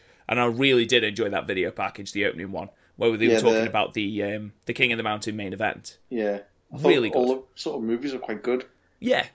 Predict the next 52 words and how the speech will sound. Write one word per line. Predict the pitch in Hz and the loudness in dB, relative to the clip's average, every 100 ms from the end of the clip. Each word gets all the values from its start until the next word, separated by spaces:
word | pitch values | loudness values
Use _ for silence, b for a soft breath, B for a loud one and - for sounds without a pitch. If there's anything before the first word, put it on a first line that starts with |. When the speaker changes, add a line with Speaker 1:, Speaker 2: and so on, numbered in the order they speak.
| _ _ _ | _ _ _
Speaker 1:
I | - | -2
think | 262 233 | 0 0
all | 220 240 | 2 2
the | 220 | 2
video | 165 123 110 | 2 2 2
packages | 131 110 - 113 | -2 -4 -6 -8
were | 110 | -6
really | 107 107 98 | 0 2 2
good | 101 123 | 2 2
in | 110 | 2
this, | 101 92 | -8 -8
Speaker 2:
Mm-hmm. | - 117 | -8 -6
Speaker 1:
uh, | |
in | 113 101 101 | -4 -4 -6
this | 98 | -6
pay-per-view. | 107 98 104 127 _ | -4 -4 -6 -8 _
Was, | - 156 156 - 147 | -6 -6 -6 -14 -8
was | 160 160 | -6 -4
good | 160 | -4
for | 151 | -4
getting | 143 104 | -4 -4
you | 113 | -6
hyped. | 147 127 107 - - _ b b b | -8 -8 -10 -16 -20 _ b b b
Um, | 143 135 135 131 - | 2 4 4 0 0
but | - | 0
obviously | 139 135 | 0 -2
we | 131 | -4
cut | - | -4
straight | - 147 | 0 0
from | 127 123 | 0 -2
that, | 120 - | -2 -2
and | 120 117 117 117 117 113 - | -2 0 2 0 -2 -6 -10
the | - | -6
James | 120 123 120 | 2 2 2
gang | - 113 | 0 -2
were | 107 | -2
being | 113 107 | -8 -6
beaten | 104 - | -6 -6
up | 101 - _ _ _ | -8 -12 _ _ _
down | - 123 117 | -2 0 -2
the | 113 | -2
ramp | 117 110 - - b b b | 0 0 -2 -14 b b b
by | 110 113 | 0 0
Team | - 117 | 2 -2
three | 107 - 104 | -2 -4 -4
D. | 95 78 - b | -4 -6 -8 b
Speaker 2:
<laughs> | b | b
Speaker 1:
One | - 160 233 240 | -4 2 2 0
thing | 240 214 | -4 -6
I | 214 | -6
did | 175 214 220 | -4 -4 -4
notice | 143 104 - - - - - | -4 -6 -6 -6 -4 -4 -6